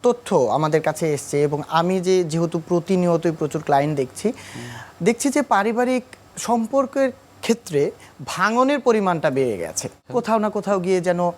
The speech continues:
Speaker 1: একটু কনফ্লিকচুয়াল রিলেশনশিপ তৈরি হচ্ছে, একটু মেনে নেওয়ার বা গ্রহণ করার ক্ষমতাটা মানুষের মধ্যে কমে গেছে,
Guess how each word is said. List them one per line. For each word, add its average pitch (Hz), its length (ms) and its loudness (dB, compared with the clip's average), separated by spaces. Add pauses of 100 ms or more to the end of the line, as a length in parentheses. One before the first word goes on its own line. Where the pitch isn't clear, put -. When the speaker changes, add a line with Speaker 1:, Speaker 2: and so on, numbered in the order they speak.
(200)
Speaker 1:
একটু 254 300 -4
কনফ্লিকচুয়াল 180 720 0
রিলেশনশিপ 160 680 -2
তৈরি 143 200 -2
হচ্ছে, 139 420 -2 (120)
একটু 240 340 -2
মেনে 208 320 2
নেওয়ার 175 280 2
বা 156 140 -2
গ্রহণ 180 400 -2
করার 175 260 0
ক্ষমতাটা 165 500 -2
মানুষের 156 380 -2
মধ্যে 151 240 -4
কমে 131 260 -4
গেছে, 123 340 -2